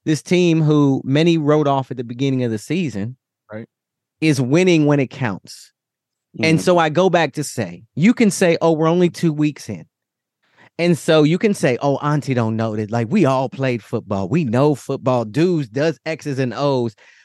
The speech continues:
Speaker 1: Brandon has played football. Pac-Man, Shady, they've all been all pros and, and things like that. Omar i-, is the number fifteen for I Am Athlete.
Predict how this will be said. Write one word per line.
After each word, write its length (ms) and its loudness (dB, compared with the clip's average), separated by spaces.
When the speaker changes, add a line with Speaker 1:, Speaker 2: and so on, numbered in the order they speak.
Speaker 1:
Brandon 460 0
has 160 -2
played 480 0
football. 520 -4
Pac-Man, 920 -2
Shady, 560 -2
they've 220 0
all 240 0
been 480 -4
all 280 -4
pros 640 0
and, 240 -10
and 380 -2
things 220 0
like 180 -2
that. 180 2
Omar 460 2
i-, 220 -4
is 240 0
the 100 -2
number 260 -4
fifteen 560 -6
for 140 -6
I 160 -2
Am 160 -4
Athlete. 500 -4